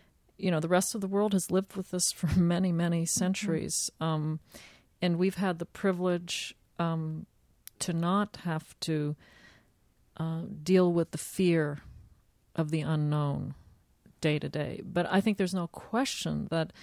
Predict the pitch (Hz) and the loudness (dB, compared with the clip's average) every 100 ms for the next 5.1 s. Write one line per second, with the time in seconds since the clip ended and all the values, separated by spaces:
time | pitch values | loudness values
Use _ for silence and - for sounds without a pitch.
0 | - - - 175 180 170 - 180 170 - | -20 -20 -6 -2 0 0 0 -2 -4 -4
1 | 160 165 160 160 - 160 156 - 175 - | -2 0 0 0 -2 -2 -4 -4 -2 0
2 | 190 202 170 156 151 151 143 - - - | 2 2 2 2 2 -2 -6 -12 -18 -4
3 | 170 160 156 151 147 156 147 - - 156 | 0 4 4 2 0 -4 -2 -4 -4 -2
4 | 147 147 - - 139 139 - - - 190 | -2 -2 -4 -2 -4 -4 -8 -8 -8 -10